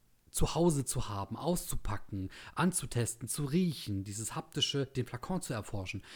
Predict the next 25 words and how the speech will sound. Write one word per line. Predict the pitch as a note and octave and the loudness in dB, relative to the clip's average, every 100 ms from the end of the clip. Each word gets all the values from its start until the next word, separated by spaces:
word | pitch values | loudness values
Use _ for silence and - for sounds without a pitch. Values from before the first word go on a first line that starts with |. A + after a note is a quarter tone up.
| - - | -14 -6
Das | - | 0
ist | C3 B2+ - - - | 0 0 -6 -20 -20
w-, | C#3+ C3+ - | -12 -12 -4
unglaublich. | - F3 D3 D#3 G#2+ G2 | 4 8 10 10 6 2
Also, | A2+ A#2 B2 C#3 - - - - - - | 0 2 2 0 -4 -14 -16 -18 -20 0
weiß | B2+ D3+ | 2 4
nicht, | A2+ - A#2 | 0 -2 -4
wir | B2+ | 0
alle | C#3+ D3 | 2 4
haben | D3+ | 2
schon | - | 2
mal | D3 | 2
irgendetwas | D#3+ D#3+ D#3 - F3 | 4 4 2 -2 -2
gesammelt | E3+ D#3+ D#3+ E3 D#3+ | 0 2 4 4 2
und | - B2+ | -2 -4
ich | A#2+ | -2
muss | C3+ - | -4 -2
sagen, | C3 C3+ B2+ C3+ | -2 -2 0 0
äh, | - A#2+ B2 B2+ | 0 -2 -2 -2
die | B2+ A2+ | -4 0
Liebe | B2+ C#3+ | 0 0
zum | D3 C3 | -2 -2
Parfüm | B2+ B2 C#3+ C3+ | -2 0 2 0
ist | - | 0
gerade | - B2+ C3 | -2 0 2